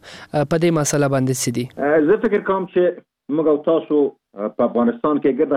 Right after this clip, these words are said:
Speaker 2: خلک غواړي چې په یو قانونمند جامعه کې به ژوند وکړي او خصوصاً د ورزش په کچه کې. دلته د اصلاحات خبره نه دی، دلته فقط سیاسي خبره دی. سیاسي خبره دی چې دغه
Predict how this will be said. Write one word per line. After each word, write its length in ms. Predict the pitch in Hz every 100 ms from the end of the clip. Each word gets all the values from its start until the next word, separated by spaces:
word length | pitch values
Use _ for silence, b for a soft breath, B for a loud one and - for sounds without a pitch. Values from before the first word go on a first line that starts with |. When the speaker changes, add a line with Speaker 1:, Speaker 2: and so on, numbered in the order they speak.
| -
Speaker 2:
خلک 200 | 160 113
غواړي 260 | 123 123 117
چې 100 | 123 117 117 _ _ _ _ -
په 60 | 120
یو 120 | 113 -
قانونمند 500 | 117 117 120 135 131 123
جامعه 200 | 117 120
کې 100 | 113
به 120 | 104
ژوند 340 | - 104 92
وکړي 300 | 90 - - - _ _ _ _ -
او 100 | 110 -
خصوصاً 580 | 113 143 127 135 131 123 - _ _ 113
د 40 | 117
ورزش 380 | 113 113 143 -
په 60 | 120
کچه 300 | 110 - 104
کې. 500 | - 92 - - 117
دلته 240 | 214 214 180
د 20 | 170 160 156 143 _ -
اصلاحات 440 | 147 - 156 190 - -
خبره 280 | 139 139 120
نه 100 | 107
دی، 100 | 92 87 117
دلته 180 | 190 190 -
فقط 260 | 170 185 180
سیاسي 300 | 160 139 151 135
خبره 300 | 110 90 87
دی. 80 | 85 82 -
سیاسي 280 | 139 -
خبره 360 | 180 180 180 180
دی 120 | 175 175
چې 180 | 160 147
دغه 220 | 151